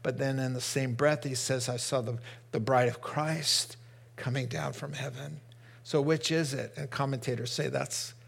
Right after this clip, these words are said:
us. We are the New Jerusalem. We come down as the people of God. Yes, there's a city,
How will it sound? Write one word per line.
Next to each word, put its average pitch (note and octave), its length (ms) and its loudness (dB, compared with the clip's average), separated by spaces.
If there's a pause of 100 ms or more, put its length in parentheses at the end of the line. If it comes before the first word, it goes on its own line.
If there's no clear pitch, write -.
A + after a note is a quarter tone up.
(160)
us. - 600 -2 (680)
We D3 320 6
are D3+ 220 4
the C3+ 120 0
New A#2+ 220 -2
Jerusalem. - 800 -8 (460)
We D3+ 100 8
come D3+ 300 2
down D3+ 240 4
as C#3 100 -2
the C3 120 -4
people D3 340 -2
of C#3 100 -2
God. C#3 240 2
Yes, D#3 300 0
there's D3 260 2
a C3+ 60 -6
city, C#3+ 500 4